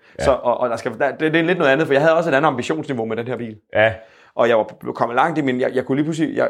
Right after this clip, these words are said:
Speaker 2: pladesmedsarbejdet mestrede jeg jo lige pludselig på en anden måde. Så
Speaker 1: Ja.
Speaker 2: vi skulle have bred skærm. Der var ikke noget med at rulle her.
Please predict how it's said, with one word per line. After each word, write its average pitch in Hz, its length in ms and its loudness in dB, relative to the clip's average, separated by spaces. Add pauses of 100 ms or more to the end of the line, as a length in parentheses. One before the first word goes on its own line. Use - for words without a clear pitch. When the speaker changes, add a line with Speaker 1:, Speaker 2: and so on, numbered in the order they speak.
(160)
Speaker 2:
pladesmedsarbejdet 127 1200 -2
mestrede 143 380 0
jeg - 100 -6
jo - 60 -6
lige 127 120 -6
pludselig 143 200 -8
på 123 60 -6
en 117 80 -4
anden 127 160 -2
måde. 143 220 2
Så - 60 -10 (300)
Speaker 1:
Ja. 95 80 2
Speaker 2:
vi 104 60 4
skulle 110 180 2
have 117 160 -2
bred 110 200 2
skærm. - 180 -10 (480)
Der - 100 -4
var 135 80 4
ikke 127 80 0
noget 123 120 -2
med 117 80 -2
at 95 60 -4
rulle 113 200 -4
her. 104 280 -10